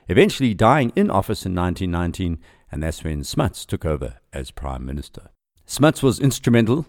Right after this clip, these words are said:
along with Louis Botha, in the decision for South Africa to enter the First World War on the side of Great Britain and the Commonwealth against Germany, which infuriated many of the Boer veterans. I'll talk about two in a little while, De Wet and De La Rey.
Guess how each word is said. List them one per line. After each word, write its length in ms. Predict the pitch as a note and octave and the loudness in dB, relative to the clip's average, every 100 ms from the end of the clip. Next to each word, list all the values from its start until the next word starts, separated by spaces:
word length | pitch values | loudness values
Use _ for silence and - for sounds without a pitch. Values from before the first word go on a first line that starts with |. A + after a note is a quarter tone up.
| - | -4
along 240 | F2 F2+ | -2 0
with 140 | F#2+ C#2+ | 0 0
Louis 260 | F2 F2+ | -2 -2
Botha, 320 | C2+ F#2+ F2 F2 | 0 -2 0 -4
in 60 | |
the 80 | D#2 | -4
decision 460 | - D2 G2 E2+ A2+ | -8 -6 -4 -4 -6
for 120 | E2 | -6
South 200 | - D2+ | -6 -6
Africa 320 | D2+ D2+ D2+ | -6 -8 -10
to 140 | D2 D2 | -10 -8
enter 220 | F2+ E2+ | -8 -8
the 120 | C#2+ | -12
First 320 | - D2 - | -10 -12 -10
World 240 | D2 C#2 B1 | -12 -12 -12
War 220 | D2 F2 | -10 -8
on 80 | E2 | -8
the 80 | |
side 260 | D2 F2+ D#2 | -6 -4 -4
of 100 | C#2+ | -4
Great 240 | F#2+ E2+ | -4 -4
Britain 260 | - F2 E2 | -4 -8 -4
and 140 | E2+ | -4
the 60 | G#2 | -2
Commonwealth 560 | - C#3 A#2 C2+ C#2 F#2 | -2 -2 -2 -6 -10 -8
against 360 | E2+ A2+ - | -2 -2 -2
Germany, 380 | A2+ B2 A#2+ D#2 - _ _ | 2 2 2 -2 -8 _ _
which 200 | G#2 G#2 | -6 -2
infuriated 880 | A#2+ A2+ - A#2 F3 A2+ G#2 F#2+ D#2 | -2 -4 0 4 6 6 2 0 -2
many 200 | F2+ F#2 | 0 0
of 80 | D2 | -2
the 80 | C2+ | -6
Boer 240 | D#2 C2 | -6 -6
veterans. 580 | A#1+ C#2 - C2+ B1+ - _ _ _ _ _ _ _ | -8 -14 -14 -16 -18 -20 _ _ _ _ _ _ _
I'll 140 | A1+ A1+ | -12 -10
talk 260 | D#2+ D2 | -10 -8
about 260 | D#2 B1+ - | -8 -8 -6
two 320 | - F2+ B1+ - _ _ | -4 -2 -4 -12 _ _
in 100 | - | -14
a 60 | B1 | -10
little 260 | A#1+ F#2 D2 | -8 -6 -6
while, 380 | A#1+ A1+ - _ _ - | -8 -10 -16 _ _ -12
De 80 | C#2+ | -8
Wet 240 | D#2+ - | -6 -8
and 100 | C2+ | -12
De 80 | B1 | -14
La 140 | B1 | -10
Rey. 260 | E2 F2+ | -6 -6